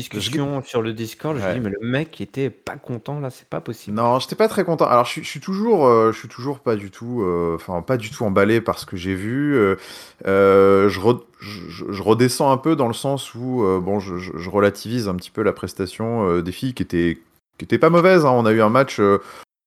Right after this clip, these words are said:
Speaker 2: globalement, euh, ce qui, ce qui était appréciable, on va dire, c'est que personne n'était, euh, n'était, euh, hors sujet.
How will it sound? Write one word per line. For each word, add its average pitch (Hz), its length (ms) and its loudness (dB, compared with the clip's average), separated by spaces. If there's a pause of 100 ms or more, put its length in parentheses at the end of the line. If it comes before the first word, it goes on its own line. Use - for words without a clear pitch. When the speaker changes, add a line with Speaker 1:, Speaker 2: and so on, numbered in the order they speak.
(120)
Speaker 2:
globalement, 139 680 6
euh, 120 120 6
ce 110 100 -2
qui, - 140 -10
ce - 80 -12
qui - 80 -8
était 113 140 0
appréciable, 127 600 2
on 104 60 -2
va 107 100 2
dire, 127 160 0
c'est - 140 -10
que - 80 -20
personne 127 480 -2
n'était, 117 400 0
euh, 92 380 2 (280)
n'était, 101 460 -4
euh, 98 200 2
hors 107 180 0
sujet. 120 580 -2